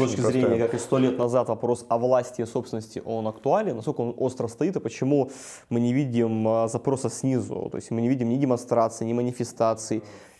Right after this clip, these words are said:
Speaker 1: То капремонты повысят, то мат-капитала не проиндексируют, то пенсионное накопление отберут. Население, в принципе, молчит, видимо, все их устраивает, им нравится,
Speaker 2: Ну,
Speaker 1: то
Speaker 2: если мы посмотрим, э, на, э, нашу страну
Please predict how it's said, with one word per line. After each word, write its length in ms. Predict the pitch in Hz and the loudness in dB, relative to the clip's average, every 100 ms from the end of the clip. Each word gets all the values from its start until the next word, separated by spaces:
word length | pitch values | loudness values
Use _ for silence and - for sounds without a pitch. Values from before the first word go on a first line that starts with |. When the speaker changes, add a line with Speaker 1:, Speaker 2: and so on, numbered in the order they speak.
| - - | -20 2
Speaker 1:
То 160 | 151 | 4
капремонты 640 | 160 175 151 143 139 117 117 | 6 4 4 6 4 4 2
повысят, 420 | 113 113 117 110 | 2 2 0 0
то 100 | 131 | 2
мат-капитала 640 | 143 139 131 139 - 135 120 | 2 2 0 2 4 4 4
не 100 | 113 | 2
проиндексируют, 640 | 113 113 113 117 113 113 | 0 -2 -2 -2 -2 0
то 80 | 120 | -2
пенсионное 400 | 135 123 151 143 | -2 2 2 2
накопление 480 | 135 131 135 120 113 | 0 0 2 2 2
отберут. 380 | 110 113 110 | 0 0 0
Население, 420 | 117 113 135 185 185 | -2 -2 0 0 0
в 20 | |
принципе, 260 | 185 180 151 | 0 0 0
молчит, 340 | 139 - - | 0 0 -2
видимо, 180 | 143 143 | 0 0
все 140 | 156 | 2
их 120 | 165 | -2
устраивает, 520 | - - 160 117 117 113 | 0 2 4 4 2 0
им 80 | |
нравится, 320 | 139 160 160 196 | 4 4 4 4
Speaker 2:
Ну, 100 | 247 | 4
Speaker 1:
то 80 | |
Speaker 2:
если 440 | 233 233 220 226 190 | 6 6 4 4 2
мы 200 | 180 170 | 4 4
посмотрим, 800 | - 156 - 180 170 151 147 131 | 4 2 4 2 4 2 2 0
э, 640 | 90 135 127 120 117 113 110 | 0 2 4 4 4 2 2
на, 540 | 123 127 113 110 95 - | 4 6 6 4 0 -8
э, 60 | 120 107 107 104 92 | -2 0 0 -2 -2
нашу 300 | 101 131 - | 2 2 2
страну 500 | - 120 127 117 95 | 0 2 4 2 -2